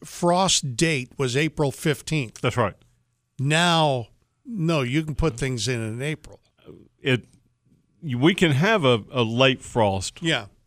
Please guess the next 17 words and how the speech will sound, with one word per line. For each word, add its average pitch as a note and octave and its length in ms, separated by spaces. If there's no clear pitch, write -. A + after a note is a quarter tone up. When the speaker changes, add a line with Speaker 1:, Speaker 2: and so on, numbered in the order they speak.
Speaker 2:
And A#2+ 200
it's - 180
still C3 540
technically G#2+ 720
April A2 300
fifteenth, A2+ 640
but G2+ 200
we C3+ 120
probably C3+ 440
sell B2 560
thirty, B2+ 1300
twenty-five B2+ 520
to A2 100
thirty B2+ 280
percent A#2+ 400
of G#2+ 120
our A2 340